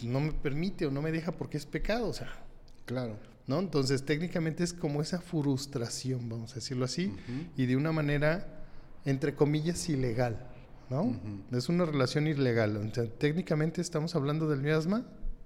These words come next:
Speaker 2: Sifilítico.
Speaker 1: sifilítico.
Speaker 2: Ujú.
Speaker 1: Así, técnicamente ese es el miasma sifilítico. ¿Y cómo es
Speaker 2: Correcto.
Speaker 1: ese miasma? Es destructivo, es
Speaker 2: Claro.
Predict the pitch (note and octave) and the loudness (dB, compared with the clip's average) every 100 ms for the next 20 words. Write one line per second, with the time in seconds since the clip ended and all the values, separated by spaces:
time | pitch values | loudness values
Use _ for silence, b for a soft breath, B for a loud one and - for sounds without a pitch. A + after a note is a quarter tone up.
0 | - - - - - G#2 G#2 G#2+ G#2 - | -10 -10 -12 -12 -8 -4 -2 -2 -4 -8
1 | E2+ B2 - F#2+ E2 D2+ - G#2+ B2+ G3+ | -4 -2 -2 -4 -4 -8 -10 -6 -4 -4
2 | - - A2 G#2 C3+ D3 D#3+ D#3+ F3 D#3+ | -8 -6 -2 0 0 0 0 0 0 2
3 | D3+ D#3 F3 E3+ D#3+ D3 C3+ C3+ C#3 - | 2 2 0 0 0 2 4 2 0 -4
4 | C3 B2 A#2 G#2+ G#2+ G2+ D3+ D#3 E3 D#3+ | -2 0 0 -2 -4 0 2 4 2 0
5 | E3 D#3+ E3 F#3 A#3 B B B B - | 4 6 4 4 0 B B B B -6
6 | A2+ C#3 E3 - A#2 - - E3+ C3 G2 | -2 -2 -2 -2 -2 -2 -6 -2 -2 -2
7 | A2 C3 | -2 0